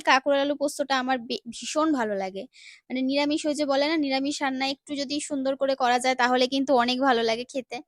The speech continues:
আর এখানে রয়েছে ডুমুরের তরকারি, এটা একদম মাখা মাখা করে করেছি। তো এই হচ্ছে আমাদের রান্না বান্না। আর ওদিকে তো মাছের ঝোল রয়েছে, সেটা তোমাদেরকে দেখালাম। তো রান্নাটা করে রেখে আমি স্নানে যাব। স্নানে যাওয়ার আগে আমার আরো বেশ কিছু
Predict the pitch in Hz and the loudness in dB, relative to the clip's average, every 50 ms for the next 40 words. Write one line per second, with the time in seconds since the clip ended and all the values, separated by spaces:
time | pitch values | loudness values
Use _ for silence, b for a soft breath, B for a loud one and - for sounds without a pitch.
0 | b b b b b b b b b - 254 254 254 262 269 277 285 302 285 294 | b b b b b b b b b 2 4 6 6 6 6 4 4 4 4 6
1 | 294 294 285 277 - 392 392 294 294 285 269 269 285 277 269 277 285 285 - - | 8 8 6 6 6 2 2 2 2 2 2 2 2 2 6 6 6 6 4 2
2 | - 269 262 254 262 - 285 294 349 415 349 269 - 269 262 247 233 - 311 339 | 4 4 4 4 4 2 2 2 4 2 2 4 4 2 2 2 2 0 0 2
3 | 349 294 269 - 302 277 269 277 302 294 - 262 262 277 277 277 254 254 262 - | 2 2 2 2 2 0 2 2 0 0 2 2 2 2 4 4 2 2 2 0
4 | - 403 554 - _ _ _ _ - - 226 233 233 - - 294 294 302 311 302 | -2 -4 -4 -6 _ _ _ _ -4 0 0 0 0 0 0 2 4 4 4 2
5 | - - 320 277 247 247 254 247 277 277 269 254 233 226 233 247 254 254 254 254 | 4 4 4 4 4 2 0 0 0 2 2 2 0 0 -2 0 2 2 2 2
6 | 285 415 571 B B B B B B B B B - 320 349 339 311 330 330 330 | 2 0 0 B B B B B B B B B 6 6 6 6 4 2 2 2
7 | 330 330 294 269 262 - 320 254 - - 330 311 277 277 269 269 269 302 294 - | 2 4 4 2 2 0 -2 -2 2 2 2 4 4 4 4 4 4 2 0 0
8 | 277 247 262 269 262 262 247 254 262 - 285 269 240 220 214 220 - 269 247 220 | 0 0 0 -2 -2 -2 -2 -2 0 0 2 4 6 6 6 4 4 2 2 2
9 | 226 240 339 _ _ _ _ _ b b b b b b b _ - 302 294 277 | 2 -2 -4 _ _ _ _ _ b b b b b b b _ 6 8 8 10
10 | 262 262 269 285 294 302 339 339 330 320 311 330 320 330 320 - - 370 392 415 | 8 8 6 2 2 0 0 0 2 2 4 4 4 4 2 0 0 2 4 4
11 | 370 320 302 302 311 320 330 349 339 - 320 262 254 262 277 269 277 254 233 254 | 4 4 4 2 2 2 2 0 0 0 -2 0 0 0 0 2 2 2 2 2
12 | 302 480 453 - - 294 247 247 262 254 269 247 247 247 254 254 247 311 370 330 | -2 -2 -2 -2 -2 0 0 0 0 0 2 2 4 4 2 2 2 0 0 0
13 | 254 247 233 247 269 254 240 247 254 - - - 262 - | 0 0 0 0 0 0 -2 -4 -4 -6 -8 -10 -8 -8